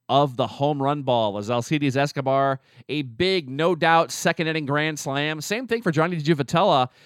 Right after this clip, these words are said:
the go-ahead home run. The difference in the game, as it turned out in the seventh inning, a three-run shot with two outs, got the Royals seven of their nine runs,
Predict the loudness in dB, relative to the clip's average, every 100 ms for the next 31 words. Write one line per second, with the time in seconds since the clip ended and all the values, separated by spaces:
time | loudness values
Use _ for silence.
0 | -8 -6 0 2 2 2 2 0 0 0
1 | 0 -2 -4 -4 -4 -4 -4 -2 -2 -2
2 | -2 -6 -8 -8 -4 -2 -2 -4 -2 -2
3 | 0 -4 -4 -6 -8 -8 -8 -4 -4 -2
4 | -2 -2 -2 2 2 0 -10 -8 -4 0
5 | 2 2 0 -4 -14 _ _ _ -16 -2
6 | 0 2 4 4 2 0 0 0 0 -2
7 | -4 -2 -4 -4 -4 -4 -4 -2 -2 -4
8 | -8 -14 -14